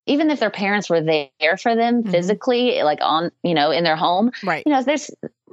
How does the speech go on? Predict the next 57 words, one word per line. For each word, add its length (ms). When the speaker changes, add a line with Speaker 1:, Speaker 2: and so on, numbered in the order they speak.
Speaker 1:
people 200
mess 260
up 220
and 180
sometimes 380
Speaker 2:
Mm-hmm. 60
Speaker 1:
parents 360
didn't 300
nurture 360
them 320
very 240
well, 360
or 100
they 100
didn't 260
tell 200
them 100
they 100
loved 340
them, 280
or 100
they 140
didn't 440
just 200
snuggle 340
them 200
and 160
aff-, 160
or 120
show 220
affection 560
towards 300
them. 280
And 180
so, 540
you 140
know, 120
the 100
only 180
person 280
that 120
can 140
love 220
us 260
the 180
way 200
that 140
we 140
really 400
need 180
to 60
be 120
loved 440
is 220
Jesus. 640
And 220
so 360